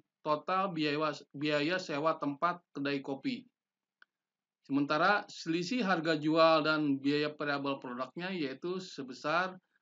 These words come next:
lima belas ribu dikurangi sepuluh ribu rupiah, sehingga didapat selisihnya yaitu lima ribu rupiah. Sehingga kita bisa menghitung berapa kuantiti minimum agar mencapai titik impas atau break even point ini,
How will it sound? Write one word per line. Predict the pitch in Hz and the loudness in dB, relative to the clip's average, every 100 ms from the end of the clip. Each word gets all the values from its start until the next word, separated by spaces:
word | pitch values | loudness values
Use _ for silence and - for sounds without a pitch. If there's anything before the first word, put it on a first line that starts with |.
| _ | _
lima | - 156 175 175 | -4 0 0 0
belas | 151 160 156 | 4 2 2
ribu | 156 170 | -4 -2
dikurangi | 185 156 147 143 143 190 | -4 -4 -2 0 0 -2
sepuluh | 185 160 - - 151 170 180 156 - | -6 -8 -10 -4 -2 -2 -2 -6 -10
ribu | 139 135 160 | -8 -4 -2
rupiah, | 151 139 147 147 127 | -2 -2 -2 -2 -2
sehingga | - 131 139 160 | -6 -4 -4 -2
didapat | 143 135 131 165 180 - _ _ _ | -2 -2 0 2 2 -4 _ _ _
selisihnya | - 156 147 143 160 185 | -6 0 0 0 0 2
yaitu | 156 143 180 | 2 0 0
lima | 160 135 156 170 | 2 2 4 2
ribu | 147 135 139 | 2 0 0
rupiah. | 143 139 139 139 120 101 _ | -2 -2 0 0 -2 -6 _
Sehingga | - 131 143 185 | -12 -4 -2 -2
kita | 180 190 | -2 -2
bisa | 180 175 185 | -2 -2 -2
menghitung | 170 175 180 185 233 240 196 - _ _ _ - | -2 -4 -6 -4 -4 -4 -6 -16 _ _ _ -8
berapa | 147 180 175 262 254 226 - _ | 0 2 2 0 0 -2 -8 _
kuantiti | - 196 180 185 190 | 0 2 2 -4 -4
minimum | 185 180 175 196 240 233 202 - _ - | -4 -2 -2 0 0 -2 -6 -12 _ -4
agar | 160 156 196 208 | -2 2 0 0
mencapai | 185 180 151 196 190 | -2 -2 -2 -2 -6
titik | - 170 180 180 | -6 -6 -6 -4
impas | 160 180 175 165 - | -4 0 2 2 0
atau | 135 165 | -6 -6
break | 147 160 156 | -4 -4 -4
even | 147 147 151 147 | -6 -4 -4 -2
point | 143 139 | -2 0
ini, | 139 147 131 | 2 2 0